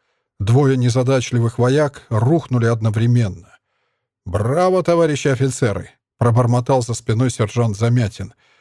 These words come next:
«Вам бы в синхронном плавании участвовать». Застыли, навострили уши. Тихо молился Господу Богу немногословный польский товарищ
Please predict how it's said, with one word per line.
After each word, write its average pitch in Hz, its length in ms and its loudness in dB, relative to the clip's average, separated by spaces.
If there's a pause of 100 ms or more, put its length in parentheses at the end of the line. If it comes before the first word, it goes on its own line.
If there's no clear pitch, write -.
(180)
«Вам 165 320 2
бы 170 260 2
в - 80 -8
синхронном 151 560 0
плавании 147 400 0
участвовать». 92 800 -8 (880)
Застыли, 98 760 -4 (200)
навострили 139 580 -2
уши. 107 460 -6 (640)
Тихо 131 320 0
молился 113 480 -2
Господу 107 520 -2
Богу 123 340 0
немногословный 127 800 0
польский 123 440 -2
товарищ 123 560 -2